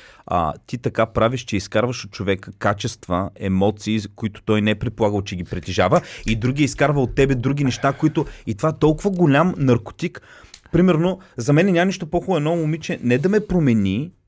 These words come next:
или както аз не, не да я променя, примерно, както аз смятам, че тя трябва да бъде,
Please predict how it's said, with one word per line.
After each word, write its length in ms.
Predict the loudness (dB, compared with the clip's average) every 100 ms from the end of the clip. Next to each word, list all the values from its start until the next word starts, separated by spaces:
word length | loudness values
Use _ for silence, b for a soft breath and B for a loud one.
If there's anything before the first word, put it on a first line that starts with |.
| _
или 160 | -4 -2
както 260 | 0 0 0
аз 140 | 2
не, 140 | 2
не 140 | 2 2
да 100 | 2
я 120 | 0
променя, 400 | 0 0 2 2
примерно, 440 | 2 2 2 2 -2 -2
както 300 | -4 0 2
аз 100 | 2
смятам, 320 | 2 -2 -2
че 100 | -4
тя 120 | -2
трябва 200 | 0 2
да 100 | 2
бъде, 220 | 0 -2